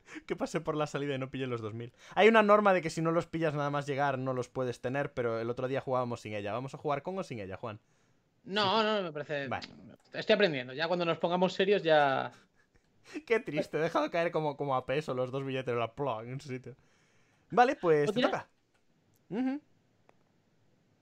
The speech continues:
Speaker 1: Qué comodidad jugar sin tener que vigilar a Dayo. Sí, tío.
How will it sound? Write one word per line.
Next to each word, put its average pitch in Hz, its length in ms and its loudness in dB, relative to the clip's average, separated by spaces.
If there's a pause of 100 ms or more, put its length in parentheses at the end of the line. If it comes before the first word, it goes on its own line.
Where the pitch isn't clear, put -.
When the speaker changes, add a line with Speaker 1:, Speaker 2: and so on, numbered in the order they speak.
(480)
Speaker 1:
Qué 214 180 2
comodidad 214 640 4
jugar 180 260 2
sin 175 180 -2
tener 165 200 0
que 175 80 0
vigilar 156 340 0
a 139 60 4
Dayo. 120 320 0
Sí, 165 240 -12
tío. 107 220 -10